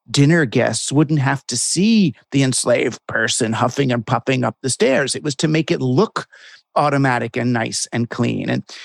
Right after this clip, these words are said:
you look at the, some of these services, like, uh, an Amazon,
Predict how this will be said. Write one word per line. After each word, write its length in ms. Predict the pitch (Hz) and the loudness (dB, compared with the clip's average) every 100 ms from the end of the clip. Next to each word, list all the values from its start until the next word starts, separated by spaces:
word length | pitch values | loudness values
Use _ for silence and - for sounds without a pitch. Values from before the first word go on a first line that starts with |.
| - | -4
you 100 | 196 | 2
look 200 | 202 196 | 2 2
at 100 | 196 | -2
the, 60 | 170 | 0
some 180 | 202 185 | 0 2
of 60 | |
these 160 | 175 - | 2 2
services, 540 | 208 214 196 151 120 | 2 2 0 -2 -2
like, 200 | 123 - | -4 -2
uh, 240 | 131 123 - | -2 -2 -2
an 200 | 117 120 - | -4 -4 -4
Amazon, 640 | 143 147 147 151 131 123 | -4 -2 0 0 0 -2